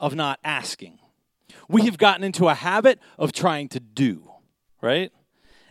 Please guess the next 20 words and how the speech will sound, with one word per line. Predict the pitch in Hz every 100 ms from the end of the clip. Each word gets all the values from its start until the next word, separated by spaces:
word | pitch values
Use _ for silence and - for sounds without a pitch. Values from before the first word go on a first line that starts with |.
| -
And | 202
the |
reality | 175 185 262 320 262 180
is, | 170
is | - 156
we | 139 208 294
are | 254
beings | 165 117 156 196 226 240 226 - _
that | - 180 175
require, | 156 135 151 - 180 151 131 143 165 190 160 110 107 117 _ _ _ _ _ _ _ _ -
we | 160 208
require | 160 143 - - 170 180 180 170 135 104 101
a | -
God | 120 123 117 101 95 95 _ _ _ _ _ _ _ _ _ _ _ _ _ _ _ _ _
who | - 190
is | 165
going | 202 190
to | 165
reach | 139 151 196 -
out, | 147 110